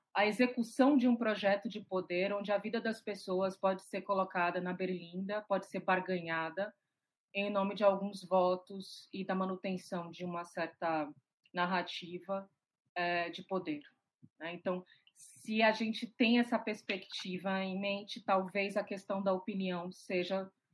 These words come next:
ainda mais importante do que a verdade, porque, no fim das contas, é a opinião que vai des-, definir o voto,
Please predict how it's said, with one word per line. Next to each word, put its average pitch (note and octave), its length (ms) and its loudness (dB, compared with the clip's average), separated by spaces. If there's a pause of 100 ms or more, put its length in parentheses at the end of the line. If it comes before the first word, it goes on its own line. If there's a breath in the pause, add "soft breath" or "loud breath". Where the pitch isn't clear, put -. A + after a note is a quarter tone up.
(180)
ainda G3 380 2
mais G#3 340 6
importante B3 580 2
do A3+ 100 -10
que - 80 -2
a G#3 80 4
verdade, F#3+ 600 -6 (440)
porque, E3 600 -8
no F3 120 -8
fim F3+ 160 -6
das F3+ 180 -2
contas, F#3+ 340 -2
é F#3+ 40 0
a F#3 60 4
opinião F#3+ 480 0
que G3 120 -10
vai G3 340 2
des-, F#3+ 300 -8
definir F#3 400 -4
o F3+ 100 -8
voto, D3+ 360 -12